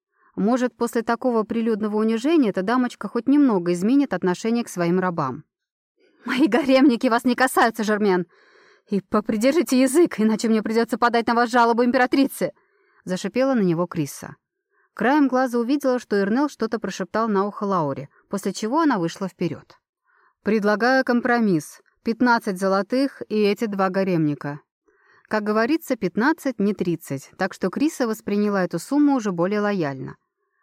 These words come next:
Но торги продолжила. «Мои гаремники идеально выдрессированы,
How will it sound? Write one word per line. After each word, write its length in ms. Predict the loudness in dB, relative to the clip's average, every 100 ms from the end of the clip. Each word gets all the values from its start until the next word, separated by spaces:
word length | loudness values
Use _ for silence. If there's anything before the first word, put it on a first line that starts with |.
| _
Но 140 | -4 -2
торги 320 | -2 -2 -4
продолжила. 760 | -2 -2 0 -4 -4 -6 -6 -10 _ _ _ _ _ _ _ _
«Мои 240 | -2 0 2
гаремники 560 | 2 4 4 4 2
идеально 420 | 0 2 2 2
выдрессированы, 760 | 0 0 -2 -2 -2 0 0